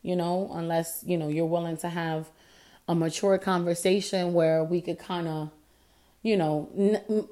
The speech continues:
not, not go back to what it used to be, but definitely, you know, it not be any weird or, um, unaligned vibes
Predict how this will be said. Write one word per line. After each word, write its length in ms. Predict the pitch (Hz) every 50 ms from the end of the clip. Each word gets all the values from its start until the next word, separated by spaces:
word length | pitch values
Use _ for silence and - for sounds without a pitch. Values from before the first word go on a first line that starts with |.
| - - _ _ _ -
not, 500 | 214 214 208 220 214 233 233 - - -
not 520 | - 220 220 247 262 277 277 - 196 160
go 200 | - 214 214 208
back 360 | 196 160 180 190 196 220 220 -
to 100 | - 202
what 160 | 196 190 180
it 120 | 165 165
used 280 | 170 196 240 233 - -
to 80 | 247
be, 160 | 214 190 214 208
but 220 | 170 180 165 165
definitely, 760 | 156 185 180 196 190 - 190 180 175 170 165 170 170 170 160 - - - - - _ _ _ -
you 100 | - 196
know, 160 | 190 175 165 -
it 200 | 180 185 185 185
not 260 | 175 170 156 165 147
be 440 | 196 196 185 180 175 170 160 147 - - _ _ _ _ _ _ _ -
any 380 | 196 190 190 185 175 165 160
weird 720 | 151 156 151 151 190 208 202 190 180 175 170 165 165 160 - - - _ _ _ _ _ _ _ _ _ _ _
or, 340 | - 190 185 185 175 165 -
um, 400 | 165 160 151 151 147 151 151 147 - _ _ _ _ _ _ _ -
unaligned 640 | 190 190 180 175 170 170 175 175 170 165 160 156
vibes 640 | 143 160 156 160 156 151 139 135 143 156 - -